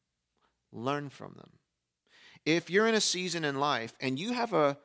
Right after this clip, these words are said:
person that you trust who comes in your life and says, "Listen, I see you getting ready to do this or not do this.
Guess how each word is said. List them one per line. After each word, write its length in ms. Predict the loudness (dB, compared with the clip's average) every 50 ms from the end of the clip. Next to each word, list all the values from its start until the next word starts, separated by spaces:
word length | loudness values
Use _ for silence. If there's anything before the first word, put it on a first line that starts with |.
| _ _ _ _ _ _
person 280 | -4 -2 0 0 0 -2
that 140 | -4 -4 -4
you 100 | -6 -8
trust 280 | -4 -2 -4 -4 -4 -6
who 60 | -10
comes 260 | -8 -6 -6 -4 -4
in 40 | -2
your 80 | 0 2
life 140 | 2 2
and 100 | 0 -2
says, 140 | -8 -6 -4
"Listen, 240 | -4 -4 -4 -4 -8 -6
I 160 | -6 -4 -4
see 360 | -4 -4 -4 -4 -4 -4 -6 -8
you 240 | -6 -4 -4 -4
getting 320 | -2 -2 -2 -2 -2 -2 -2
ready 220 | -2 -2 -2 -2
to 120 | -4 -6 -6
do 200 | -4 -4 -4 -4
this 220 | -4 -4 -6 -6
or 80 | -6 -4
not 260 | -2 -4 -4 -4 -6
do 140 | -12 -12 -10
this. 340 | -10 -12 -14 -14 -18 -20